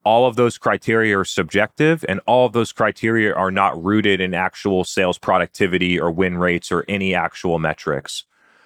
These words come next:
And so when you do an analysis with companies, one company will say, "We created a hundred million in pipe last year." And another company will say, "Oh, shit, we only created twenty million pipe. We must be bad."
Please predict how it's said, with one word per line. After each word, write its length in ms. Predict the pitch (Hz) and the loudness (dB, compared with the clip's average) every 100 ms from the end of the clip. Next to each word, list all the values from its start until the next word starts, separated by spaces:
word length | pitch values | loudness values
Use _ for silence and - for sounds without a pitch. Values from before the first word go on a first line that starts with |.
| _ _ | _ _
And 160 | - 92 | -6 -4
so 260 | - 92 87 | 0 2 2
when 240 | 90 95 | 0 0
you 120 | 98 | 0
do 220 | 92 135 139 | 2 2 2
an 60 | |
analysis 600 | 107 104 120 120 - 107 | 0 0 0 -2 -4 -4
with 140 | 98 - | -4 -2
companies, 640 | 139 156 104 92 95 - _ _ _ - | -4 -2 -2 0 -2 -4 _ _ _ -8
one 260 | 85 143 | -2 -2
company 360 | 156 135 104 104 | 0 -2 0 0
will 140 | 95 | 0
say, 280 | 95 107 95 | 2 2 0
"We 160 | 82 113 | 0 -2
created 320 | - 107 101 | 0 0 2
a 60 | 90 | 0
hundred 300 | 104 95 92 | 0 -2 0
million 280 | 98 92 | 0 0
in 100 | 85 | -2
pipe 300 | 80 113 113 | 0 0 0
last 320 | 90 80 - 80 | 0 -2 -2 -4
year." 180 | 73 | -4
And 140 | 73 82 | -4 -4
another 240 | 117 139 | -2 -2
company 300 | - 98 92 | -2 -2 -2
will 80 | 90 | -2
say, 180 | 95 90 | 0 0
"Oh, 200 | 113 104 | 0 0
shit, 480 | - - - 120 67 | -4 -8 -2 -2 0
we 120 | 117 | -2
only 180 | 117 98 | 0 -2
created 340 | - 107 90 | -2 -2 -2
twenty 300 | - 127 113 | -4 -2 -2
million 280 | 90 87 82 | -2 -2 -2
pipe. 260 | - 80 - | -2 -4 -2
We 140 | 104 | -2
must 220 | 135 107 - | 0 -2 -2
be 80 | |
bad." 520 | 82 95 87 71 71 | -2 0 0 -2 -6